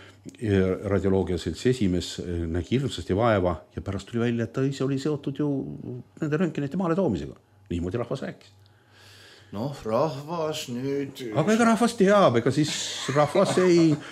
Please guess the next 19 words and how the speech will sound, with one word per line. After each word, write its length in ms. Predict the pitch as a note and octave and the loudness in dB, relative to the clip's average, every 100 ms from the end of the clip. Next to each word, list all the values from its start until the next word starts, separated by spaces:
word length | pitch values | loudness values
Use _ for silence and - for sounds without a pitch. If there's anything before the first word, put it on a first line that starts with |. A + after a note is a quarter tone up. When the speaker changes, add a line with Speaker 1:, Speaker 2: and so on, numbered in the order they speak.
| - - | -12 2
Speaker 1:
No 140 | C#3+ C3+ | 6 6
nagu 160 | C3+ | 6
öeldakse, 400 | C3+ D#3+ B2 F#2 | 6 4 2 2
rahvas 320 | G2+ D3+ F#3+ | 2 2 0
teab. 320 | E3+ G3 F2+ - - _ _ _ - - - - - - | 0 0 -2 -6 -20 _ _ _ -20 -20 -20 -20 -16 -4
Ja 80 | F#2+ | 0
kui 100 | F#2 | 0
rahvas 300 | F#2+ C#3+ D3+ | 0 0 -2
juba 160 | A2+ | -2
räägib, 320 | F#2 E2 C#2+ - _ _ _ | -2 -2 -8 -14 _ _ _
või 100 | G#2 F#2 | 2 2
kus 160 | E2+ - | 0 -6
on 140 | E2 D#2 | -6 -2
suitsu, 380 | F#2+ - - | -4 -4 -8
seal 160 | D2+ D#2 | -8 -8
võib 160 | D2+ C#2+ | -8 -8
olla 160 | D2 | -6
ka 80 | E2 | -4
tuld. 240 | G#2+ A#2+ | -2 -2